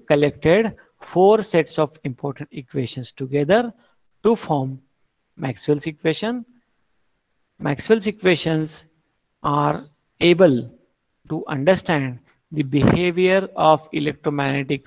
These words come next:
waves in a more effective manner or as per the required parameter to be calculated. Maxwell's equation can be used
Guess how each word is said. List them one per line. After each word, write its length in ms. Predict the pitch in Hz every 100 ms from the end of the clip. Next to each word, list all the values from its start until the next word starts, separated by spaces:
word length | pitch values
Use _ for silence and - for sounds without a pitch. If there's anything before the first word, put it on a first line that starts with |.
| 139
waves 420 | 151 190 233 208 - _ _ _ _
in 180 | - 143
a 80 | 139
more 640 | 135 143 156 190 208 185 - _ _ _ _ _ _ _ _ _ _ _ _ -
effective 440 | 151 170 - 185
manner 540 | 180 175 208 240 220 - _ _ _ _ _ _ -
or 380 | 147 156 170 - _ _ _ _ _ _
as 240 | 139 139
per 220 | - 143 131
the 380 | 175 254 240 - _ _
required 800 | 147 147 151 147 147 170 202 226 233
parameter 500 | 170 139 139 131 143
to 100 | 139
be 120 | 131
calculated. 840 | 127 139 127 143 143 139 175 226 214 - - _
Maxwell's 540 | 151 135 - 202 220 185
equation 500 | - 160 143 151 147
can 260 | 156 131
be 120 | 127
used 480 | 127 127 139 202 220